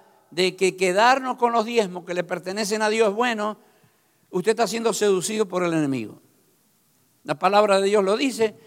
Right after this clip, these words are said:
y si alguien dice, "No, pero era la ley, ahora en el Nuevo Testamento no está", lea Hebreos siete, porque ahí está, que los diezmos que damos ahora los recibe en su mano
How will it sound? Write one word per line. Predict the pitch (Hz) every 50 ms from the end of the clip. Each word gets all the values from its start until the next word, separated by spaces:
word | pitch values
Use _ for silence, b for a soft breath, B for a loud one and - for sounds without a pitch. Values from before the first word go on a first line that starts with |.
| b b b b
y | - 170
si | 151 214
alguien | 226 240 214 226 220 214
dice, | 240 240 202 - 208 202 170 b b b b b
"No, | - 170 202 170
pero | 170 165 160 160
era | 170 180 214
la | 208 190 185
ley, | 190 185 165 160 151
ahora | - 170 185 208 226 214 202 190 -
en | - 160
el | 170 175
Nuevo | 185 214 226 214
Testamento | 190 202 175 - 196 208 240 269 254 208 226 214
no | 202 208 220
está", | 208 - - 311 330 294 - b b b b
lea | 139 156 170 175 185
Hebreos | 180 185 202 214 196 180 175
siete, | - - 254 254 247 - 208 160
porque | 156 143 143 - 156
ahí | 143 139 143 175 208
está, | 208 190 - 262 285 311 302 b b b b b
que | - 170 175
los | 170 185 180
diezmos | 233 294 339 339 320 311 254
que | 208 208 214
damos | 240 247 233 220 185
ahora | 175 175 214 240 240 247 233 240 b b b b b b -
los | 139 170 190 175
recibe | 156 165 196 190 170 - - 262 277 269 269
en | 240 208
su | 165 - 190 190
mano | 214 247 285 302 302 302 302 285